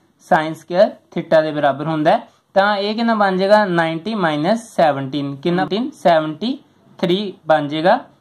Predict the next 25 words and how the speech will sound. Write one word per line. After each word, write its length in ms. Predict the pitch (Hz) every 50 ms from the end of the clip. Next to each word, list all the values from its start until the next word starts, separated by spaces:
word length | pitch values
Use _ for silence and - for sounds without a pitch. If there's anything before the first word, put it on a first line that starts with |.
| _ _ -
ਪਲੱਸ 300 | 175 170 180 196 202 -
ਕੀ 100 | - 208
ਬਣ 260 | 180 180 175 165 160
ਜਾਏਗਾ? 320 | 156 165 170 196 233 254 254 - _ -
cos 340 | 170 165 170 175 175 - 208
ਸਕੁਏਅਰ 480 | 208 - - - 165 156 165 - - - - - _ _ _ _ -
ਸੈਵਨਟੀ 560 | 180 160 151 151 147 151 147 185 226 262 - - - - - - -
ਥ੍ਰੀ 200 | 196 185 175 156
ਡਿਗਰੀ। 420 | 139 135 127 135 135 139 139 143 - - - - -
ਤਾਂ 100 | 214 208
ਤੁਸੀਂ 300 | - 214 208 202 240 233
ਕੀ 80 | 254
ਵੇਖ 240 | 240 240 220 208 190
ਰਹੇ 140 | 208 220 220
ਹੋ? 100 | 220 226
ਆਪਣੇ 240 | 196 180 180 196 196
ਕੋਲੇ 140 | 196 202 202
ਬਣ 240 | 180 185 170 165
ਗਿਆ 120 | 165 196 220
sin 500 | 214 - - - - - 175 165 165 165
ਸਕੁਏਅਰ 280 | 160 - - 214 214
theta 360 | 214 - 196 185 - 214 226 254 - -
plus 320 | 170 165 165 170 175 - 240 277 349 - - _ 190
cos 200 | 180 170 160 -
ਸਕੁਏਅਰ 240 | - - 160 147